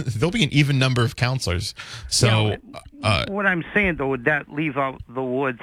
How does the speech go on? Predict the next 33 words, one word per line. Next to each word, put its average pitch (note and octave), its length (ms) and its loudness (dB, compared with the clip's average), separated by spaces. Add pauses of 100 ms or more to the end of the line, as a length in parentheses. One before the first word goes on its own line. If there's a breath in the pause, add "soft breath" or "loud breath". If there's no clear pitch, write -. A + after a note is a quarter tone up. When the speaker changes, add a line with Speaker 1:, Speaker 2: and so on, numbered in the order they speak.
(120)
Speaker 2:
three, C#3+ 420 2 (600 loud breath)
uh, G#2+ 420 0
you A#2 80 2
know, G#2+ 280 0
populace C3 560 2 (220)
and A2+ 360 0
not A#2+ 160 0
having A#2+ 240 0
any A#2 220 0 (100)
say A#2+ 140 2
in A2+ 120 0
who A#2+ 220 2
the A#2 180 0
next A2+ 300 -4
city A2+ 140 -2
councilor A#2+ 440 -2
is? G#2 80 2
Speaker 1:
Yeah, A#2+ 200 4
I A#2 40 2
mean, C3+ 200 4
Speaker 2:
Yeah. D#3+ 80 4
Speaker 1:
yes D3 140 0
and, B2 160 2
yes C#3 260 2
and A#2+ 120 4
no, A#2+ 180 2
because G#2 380 2
the, G2+ 380 2 (680 soft breath)
uh, A#2 360 2
yes G3 320 0
and B2 120 4
no, B2 240 2
because, G#2+ 600 2